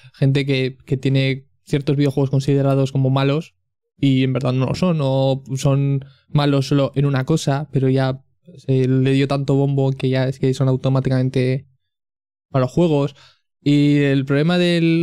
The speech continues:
la mente colmena es que lo que, lo que hace es que, que luego la gente no, no juzgue por, por sí misma.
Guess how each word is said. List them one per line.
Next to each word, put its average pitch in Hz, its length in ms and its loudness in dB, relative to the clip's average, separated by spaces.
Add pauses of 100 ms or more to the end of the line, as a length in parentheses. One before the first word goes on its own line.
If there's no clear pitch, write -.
(140)
la 170 80 0
mente 160 240 -2
colmena 151 500 0
es 135 120 -2
que 131 300 0
lo 135 260 -2
que, 131 320 -2
lo 131 180 2
que 135 80 -2
hace 135 160 -2
es 135 100 -2
que, 135 380 -2 (760)
que 131 120 -4
luego 131 160 0
la 139 80 0
gente 139 320 0
no, 131 640 0 (200)
no 135 180 0
juzgue 139 340 0
por, 127 380 -4
por 131 120 -8
sí 131 100 0
misma. 131 380 0